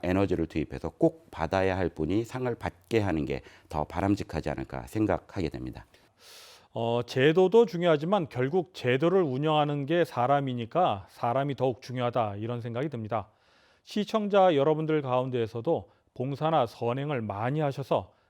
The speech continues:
Speaker 2: 대한민국 정부로부터 공적을 인정받아 상을 받으시는 분들이 계속 나오기를 바라고 있습니다. 기자들의 이슈 분석, 이슈 옹수 여덟 번째 시간, 오늘 여기까지 하겠습니다.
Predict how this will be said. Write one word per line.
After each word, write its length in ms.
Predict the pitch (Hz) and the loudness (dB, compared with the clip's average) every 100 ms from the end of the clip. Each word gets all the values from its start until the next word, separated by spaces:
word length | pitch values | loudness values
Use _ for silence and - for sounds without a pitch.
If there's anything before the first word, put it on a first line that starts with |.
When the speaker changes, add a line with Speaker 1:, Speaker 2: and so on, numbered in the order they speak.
| _ | _
Speaker 2:
대한민국 600 | - 110 131 135 139 135 | -6 -4 -4 -4 -4 -4
정부로부터 680 | 120 123 120 120 107 131 110 | -4 -4 -4 -6 -4 -4 -4
공적을 680 | - 120 120 117 117 110 - | -6 -8 -6 -4 -4 -6 -8
인정받아 640 | 139 139 131 117 117 101 _ _ | -6 -4 -2 -2 -2 -6 _ _
상을 300 | - - 170 135 | -16 -4 -2 0
받으시는 680 | 113 117 135 117 135 117 | -2 0 -2 -4 -8 -8
분들이 320 | 117 104 104 - _ _ | -8 -8 -10 -12 _ _
계속 460 | 120 117 131 - - | -4 -2 -4 -6 -6
나오기를 720 | 113 110 110 117 139 110 104 | -2 -2 -2 -4 -2 -4 -6
바라고 300 | 113 113 110 | -4 -4 -6
있습니다. 340 | 104 107 98 - _ _ _ _ _ - _ | -10 -16 -18 -20 _ _ _ _ _ -20 _
기자들의 480 | - 180 185 214 185 | 0 4 4 4 2
이슈 200 | - 185 | -2 -4
분석, 380 | 170 175 165 151 | -2 0 0 -2
이슈 280 | 131 - 160 | -8 -2 -2
옹수 400 | 143 - 139 104 | -2 -2 -2 0
여덟 240 | 107 143 | -2 -4
번째 340 | - 135 127 120 | -4 -6 -4 -6
시간, 320 | 123 110 92 _ _ | -2 -4 -4 _ _
오늘 380 | - 117 123 110 | -8 -6 -4 -4
여기까지 360 | 110 120 131 117 | -4 -2 -4 -4
하겠습니다. 580 | 110 110 - 101 - | -8 -10 -14 -16 -18